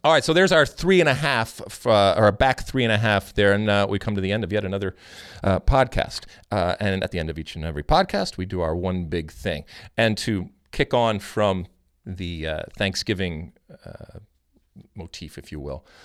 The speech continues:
So we, uh, we find ourselves in yet another Thanksgiving, and we find ourselves giving thanks for things that we have. Uh, I wanna, first off, thank all the people that work, uh, in front,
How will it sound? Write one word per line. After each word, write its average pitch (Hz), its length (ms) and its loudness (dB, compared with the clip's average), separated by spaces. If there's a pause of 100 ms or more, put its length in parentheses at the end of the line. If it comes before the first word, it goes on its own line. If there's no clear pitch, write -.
(720)
So - 240 2
we, 117 260 4
uh, 113 140 8
we 127 100 0
find 135 280 0
ourselves 117 320 0
in 117 80 -2
yet 120 160 4
another 113 300 2
Thanksgiving, 98 800 -2
and 87 380 -6
we 87 80 -8
find 87 220 -6
ourselves 90 320 -6
giving 90 240 -6
thanks 92 340 -6
for 85 220 -8
things 85 400 -10
that - 120 -10
we 85 120 -8
have. 85 280 -2 (280)
Uh, 92 260 2
I 107 60 2
wanna, 107 400 0
first 156 180 -2
off, 113 140 2
thank 120 200 0
all 120 140 4
the 117 60 -4
people 113 240 -8
that 92 80 -4
work, 123 320 -2 (240)
uh, 92 360 -6
in 92 140 -10
front, - 540 -4